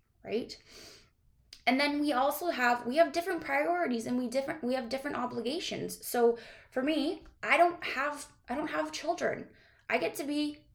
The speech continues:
more selfish with my time because I have time. And the only person I need to take care of is myself and my dog and my husband the odd time. Um, I don't mean the odd time. <laughs> So your priorities and obligations are gonna look different. If you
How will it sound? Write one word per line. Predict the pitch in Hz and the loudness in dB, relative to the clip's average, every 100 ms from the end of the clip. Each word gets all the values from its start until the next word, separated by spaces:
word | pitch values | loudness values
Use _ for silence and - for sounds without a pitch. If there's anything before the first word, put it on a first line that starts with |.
| - | 0
more | 247 339 | 4 4
selfish | 339 339 339 359 | 8 6 6 0
with | 339 339 | 0 6
my | 339 | 8
time | 330 330 381 | 8 6 4
because | 359 381 | 2 2
I | 370 381 | 4 4
have | 370 440 427 | 6 4 2
time. | 240 180 185 | 0 2 2
And | 214 | 4
the | 233 | 2
only | 277 311 | 2 0
person | 311 302 302 | 2 2 0
I | 302 | 0
need | 294 277 | 0 -2
to | |
take | 247 285 233 | -4 -6 -2
care | 269 320 | 2 4
of | 381 - - | 2 -2 -10
is | - 247 | -2 0
myself | 269 247 285 440 440 - | 2 2 2 2 -2 -2
and | 294 | 2
my | 302 | 8
dog | 339 311 - - - _ _ - | 10 10 8 -4 -18 _ _ -8
and | 294 | -4
my | 349 | -4
husband | 330 277 - - - - | -4 -6 -6 -8 -12 -10
the | 180 | -4
odd | - - | -4 -4
time. | - - - - - - - | -8 -10 -14 -16 -16 -14 2
Um, | 233 233 226 214 196 - - | 6 10 8 6 0 -8 -6
I | 190 | 0
don't | 165 | 0
mean | 156 - | 0 -4
the | - | 0
odd | - | -2
time. | - - 180 - - 427 - 320 | -2 -10 -10 -10 -4 -4 -4 -2
<laughs> | 302 - 294 294 - - - - - | 0 4 4 4 -2 -2 -2 -4 -4
So | - 339 392 - - - - | 6 8 6 0 -14 -20 -4
your | 254 320 | 0 2
priorities | 330 339 247 269 277 277 | 6 6 6 2 0 0
and | 254 | 0
obligations | 226 247 233 247 269 240 | 2 2 0 -2 -4 -2
are | 220 | 0
gonna | 220 214 | 2 2
look | 196 185 | 0 -4
different. | 175 175 165 - | -6 -4 -6 4
If | 214 214 220 | 4 4 0
you | 233 233 240 | 0 4 2